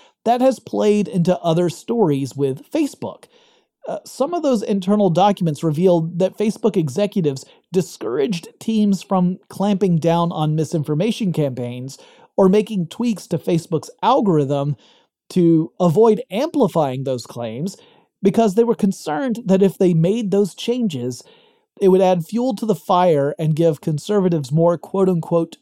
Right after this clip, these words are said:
proof that the platform had an anti-conservative bias. Never mind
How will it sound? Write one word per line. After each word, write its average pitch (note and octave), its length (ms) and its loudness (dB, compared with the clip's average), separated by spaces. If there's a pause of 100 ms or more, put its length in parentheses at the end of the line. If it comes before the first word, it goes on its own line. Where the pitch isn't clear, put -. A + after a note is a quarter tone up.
proof - 680 -2 (320)
that E3+ 100 2
the E3 80 -4
platform D#3 600 -2
had C3 340 -6
an C3+ 160 -6 (100)
anti-conservative D3 1200 -6
bias. F3 640 -4 (720)
Never A3+ 360 2
mind E3+ 560 0